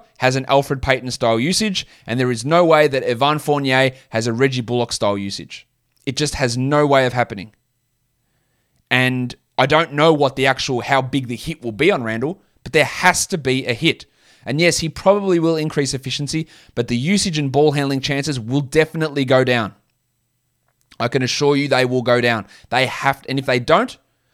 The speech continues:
I can't, actually, I can't be a hundred percent sure on things because I, I can't be. It's impossible to be that about the future. The only thing I could be a hundred percent sure about is that as soon as I finish here, I'm probably gonna go get a coffee and take a piss. Like, that's my hundred percent certainty.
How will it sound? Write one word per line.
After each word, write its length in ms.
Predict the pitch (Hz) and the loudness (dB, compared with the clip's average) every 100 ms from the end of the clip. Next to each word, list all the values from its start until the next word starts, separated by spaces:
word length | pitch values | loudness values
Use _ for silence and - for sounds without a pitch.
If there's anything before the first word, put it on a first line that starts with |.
| _ | _
I 80 | 127 | -6
can't, 260 | - 196 165 | 0 0 0
actually, 200 | - 151 | 0 -2
I 20 | |
can't 320 | - 196 202 | 0 0 0
be 80 | 196 | 0
a 80 | 151 | 0
hundred 240 | 143 143 | 0 0
percent 280 | 135 135 123 | -2 -4 -4
sure 240 | - 117 | -2 -2
on 100 | 113 | -2
things 340 | - 104 208 - _ _ | -4 -8 -10 -16 _ _
because 360 | 104 120 113 107 _ - | -8 -6 -6 -8 _ -6
I, 100 | 107 | -6
I 80 | 101 | -6
can't 280 | - 117 107 | -4 -4 -4
be. 80 | 90 | -6
It's 140 | 92 | -8
impossible 440 | 117 156 151 160 156 | -6 -2 -2 -2 -2
to 60 | |
be 160 | 123 143 | 0 2
that 220 | 120 104 - | 2 0 -2
about 220 | 107 98 | -2 -2
the 60 | |
future. 360 | 98 101 - - _ _ _ _ _ _ _ _ - _ _ _ _ _ _ _ _ | -6 -12 -12 -16 _ _ _ _ _ _ _ _ -20 _ _ _ _ _ _ _ _
The 80 | - | -2
only 120 | 139 | 0
thing 100 | 147 | 2
I 80 | 135 | 0
could 80 | 131 | 2
be 80 | 131 | 2
a 60 | |
hundred 200 | 123 135 | 2 0
percent 300 | 127 120 123 | -2 -4 -6
sure 180 | - 131 | -4 -2
about 200 | 120 113 | 0 0
is 100 | 110 | -2
that 80 | 113 | -6
as 100 | 110 | -4
soon 120 | 127 | -4
as 80 | 117 | -2
I 80 | 113 | -4
finish 260 | 117 110 | -6 -6
here, 100 | 127 | -4
I'm 80 | 117 | -4
probably 200 | 120 113 | -4 -4
gonna 200 | 113 113 | -4 -2
go 140 | 113 | -2
get 140 | 110 107 | -2 -4
a 40 | |
coffee 280 | - 113 113 | -2 -4 -4
and 80 | 107 | -6
take 180 | 110 104 | -6 -6
a 60 | |
piss. 320 | - 123 - | -6 -6 -4
Like, 160 | 110 110 - - _ | -4 -6 -10 -20 _
that's 280 | 123 127 131 | 0 0 -2
my 180 | 127 113 | -4 -2
hundred 200 | 123 113 | -2 -6
percent 280 | 117 113 | -8 -10
certainty. 540 | 104 123 117 107 98 | -4 -2 -2 -4 -12